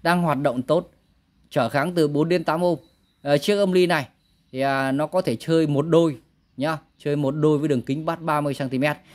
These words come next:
Thế còn, à, bass hai lăm thì thôi khỏi phải bàn nhá. Đấy. Đấy, chơi, chơi được một đôi với đường kính bass ba mươi xăng ti mét nhá, một đôi thôi. Đấy, một đôi tức là hai chiếc.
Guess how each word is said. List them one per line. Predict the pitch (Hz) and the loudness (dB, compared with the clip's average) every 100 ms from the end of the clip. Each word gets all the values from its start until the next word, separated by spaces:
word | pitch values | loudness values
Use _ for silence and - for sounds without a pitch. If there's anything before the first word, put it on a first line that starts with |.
| - 156 | -12 -6
Thế | 151 | 0
còn, | 143 131 | 2 4
à, | 127 127 | 2 0
bass | 123 151 | -2 -2
hai | 147 147 | 0 0
lăm | 139 135 | 0 -2
thì | 120 | -4
thôi | 127 | -4
khỏi | 110 | -4
phải | 98 | -4
bàn | 107 104 87 - _ | -2 -2 -4 -12 _
nhá. | 101 120 113 - - | -4 -2 -2 -8 -14
Đấy. | 80 98 285 240 - - - - | -4 -2 -2 -4 -16 -20 -20 -14
Đấy, | 92 | -8
chơi, | - 165 156 | 2 2 4
chơi | 180 165 | 2 2
được | 160 | 2
một | 123 | 0
đôi | 135 147 131 - _ - | -2 -2 -2 -8 _ -8
với | 139 | -6
đường | 120 | -2
kính | 131 | -2
bass | 139 135 | -2 -4
ba | 139 | -2
mươi | 127 | -2
xăng | 123 139 | -2 -2
ti | 117 | -2
mét | 120 - - - | -2 -4 -14 -6
nhá, | 123 113 | -6 -4
một | 117 | -2
đôi | 135 131 | 2 2
thôi. | 127 113 - - - | 2 -4 -10 -20 -14
Đấy, | 85 104 131 127 | -6 -2 0 -2
một | 120 131 | -2 0
đôi | 143 | 0
tức | 143 | 2
là | 156 | 0
hai | 139 151 | 0 0
chiếc. | 151 220 | 0 -2